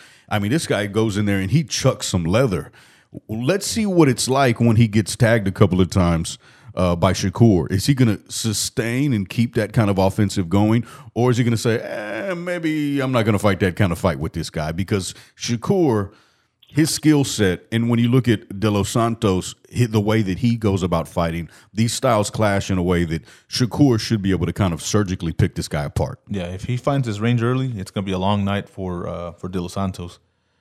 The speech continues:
Speaker 2: Um, so he probably wants to be able to frustrate that, that side of it,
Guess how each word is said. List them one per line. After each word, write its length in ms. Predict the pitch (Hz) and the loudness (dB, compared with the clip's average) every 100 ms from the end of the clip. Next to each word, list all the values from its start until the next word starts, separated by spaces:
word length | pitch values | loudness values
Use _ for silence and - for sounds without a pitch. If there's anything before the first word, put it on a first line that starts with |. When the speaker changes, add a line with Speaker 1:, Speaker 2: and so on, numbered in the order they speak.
| _ _ | _ _
Speaker 2:
Um, 260 | 82 85 82 | -12 -10 -10
so 160 | - 85 | -10 -10
he 180 | 104 | -8
probably 320 | 107 - 113 120 | -10 -4 -4 0
wants 220 | 110 110 | -2 -2
to 360 | 98 92 90 - - | -4 -4 -6 -12 -14
be 100 | - | -6
able 160 | 104 104 | -4 -2
to 100 | 92 | -6
frustrate 480 | 87 104 104 - 104 - _ 98 | -2 0 0 -2 -6 -6 _ -4
that, 400 | 104 120 - _ _ | 0 0 -4 _ _
that 200 | 107 110 | -6 -4
side 180 | - 113 | -4 -4
of 140 | 113 | -4
it, 180 | 113 - | -8 -12